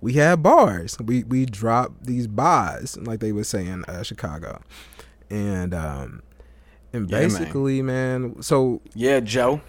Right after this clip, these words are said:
Speaker 1: we, we were talking about, uh, what is it? The, what was the compilation that Kanye West came out with?
Speaker 2: Uh, I don't know what
Speaker 1: It's
Speaker 2: it's called.
Speaker 1: called
Speaker 2: Champion?
Speaker 1: Champions,
Speaker 2: I don't know.
Speaker 1: yeah. And it had a whole bunch of people on there. It had, uh, uh, Designer, Panda, Panda, Panda,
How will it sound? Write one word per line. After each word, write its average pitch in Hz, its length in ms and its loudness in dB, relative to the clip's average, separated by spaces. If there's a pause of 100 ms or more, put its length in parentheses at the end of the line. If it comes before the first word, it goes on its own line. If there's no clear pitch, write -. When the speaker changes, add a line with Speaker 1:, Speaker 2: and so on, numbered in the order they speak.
(140)
Speaker 1:
we, 135 220 2
we 131 220 2
were 135 100 2
talking 131 420 -2
about, 107 520 -2 (1080)
uh, 98 280 -2
what 113 280 0
is 110 140 0
it? 104 340 -6
The, 80 440 -8
what 165 120 -2
was 233 100 -4
the 214 80 -2
compilation 202 600 -4
that 160 100 -6
Kanye 147 280 -6
West 143 260 -4
came 147 240 -8
out 139 140 -10
with? - 180 -8 (960)
Speaker 2:
Uh, 98 600 -6 (140)
I 110 100 -6
don't 104 160 -2
know 95 80 -4
what 87 80 -6
Speaker 1:
It's 131 80 -6
Speaker 2:
it's - 80 -4
called. 127 200 6
Speaker 1:
called 120 100 4
Speaker 2:
Champion? 117 280 -4
Speaker 1:
Champions, 107 580 2
Speaker 2:
I 85 40 -6
don't - 220 -10
know. 117 100 0
Speaker 1:
yeah. 67 180 -10 (380)
And 123 140 -2
it 117 60 0
had 113 160 4
a - 20 4
whole 113 140 2
bunch 113 120 0
of - 60 -16
people 110 220 -2
on 98 180 -4
there. 92 200 -4
It 95 100 -2
had, 87 360 -4
uh, 71 440 -10 (460)
uh, 50 420 -12
Designer, 98 680 -4
Panda, 95 260 -6
Panda, 90 180 -6
Panda, 107 240 -6